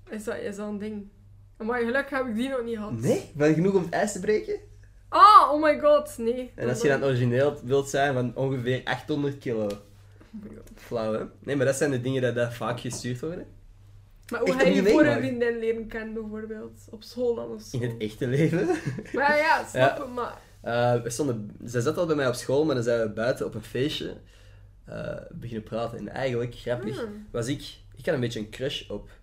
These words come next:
Speaker 2: een van haar beste vriendinnen. En ik kende haar nog niet. Maar ik ging eigenlijk naar buiten, omdat ik wist dat dat andere meisje er was.
Speaker 1: <laughs>
Speaker 2: En die was eigenlijk super zat.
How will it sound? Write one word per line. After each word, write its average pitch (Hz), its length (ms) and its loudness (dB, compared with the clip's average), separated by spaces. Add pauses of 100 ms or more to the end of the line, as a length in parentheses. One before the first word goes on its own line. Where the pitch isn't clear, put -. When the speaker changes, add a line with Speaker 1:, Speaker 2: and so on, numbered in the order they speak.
(120)
Speaker 2:
een 113 100 -10
van 104 120 -8
haar 104 160 -10 (440)
beste 123 240 -8
vriendinnen. 101 440 -10 (540)
En 123 120 -4
ik 123 100 -4 (100)
kende 160 220 0
haar 107 200 -2
nog - 220 -6
niet. - 220 -16 (340)
Maar 120 260 -6
ik 147 160 -10
ging 147 260 -4
eigenlijk 123 340 2
naar 110 360 -6 (100)
buiten, 135 400 -2
omdat 107 180 -4
ik 107 100 -8
wist 110 180 -10
dat 110 160 -8
dat 107 220 -12
andere 123 260 -4
meisje 107 260 -6
er 107 60 -4
was. - 280 -6
Speaker 1:
<laughs> - 420 -8
Speaker 2:
En 143 60 -4
die 139 80 2
was 131 140 2
eigenlijk 120 360 -2
super 180 500 -6
zat. 107 340 -4